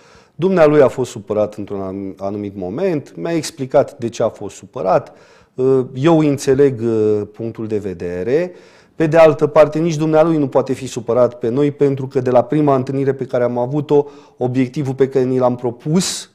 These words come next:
împreună a fost acela de a salva Dinamo. Și nu ne-am mai uitat nici în stânga, nici în dreapta când ne-am îndreptat către acest obiectiv.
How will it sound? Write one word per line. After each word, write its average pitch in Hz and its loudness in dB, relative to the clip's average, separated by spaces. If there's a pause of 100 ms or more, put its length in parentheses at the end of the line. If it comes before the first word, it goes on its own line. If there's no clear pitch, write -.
împreună 127 2 (320)
a 139 2
fost 151 -4
acela 151 4
de 143 4
a 143 8
salva 143 2
Dinamo. 131 -2 (260)
Și - -8
nu 147 2
ne-am 151 6
mai 147 4
uitat 143 4
nici 147 0
în 143 -4
stânga, 139 -2
nici 135 -2
în 135 -4
dreapta 127 2 (200)
când 113 -4
ne-am 107 0
îndreptat 104 -2
către 107 -2
acest 101 -8
obiectiv. 107 -4